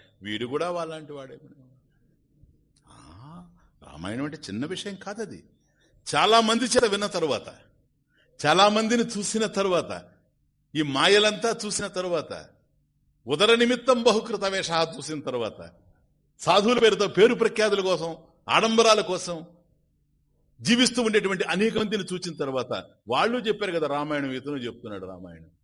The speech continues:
అయిపోయింది. వాళ్ళు చెప్పారు భాగవతం, ఇతను చెప్తున్నాడు.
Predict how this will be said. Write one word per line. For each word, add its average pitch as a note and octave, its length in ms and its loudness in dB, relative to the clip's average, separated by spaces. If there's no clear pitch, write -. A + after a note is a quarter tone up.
అయిపోయింది. F#2 500 -16
వాళ్ళు B3 240 0
చెప్పారు B3+ 260 2
భాగవతం, F3+ 480 -4
ఇతను F3 200 -12
చెప్తున్నాడు. B2 540 -12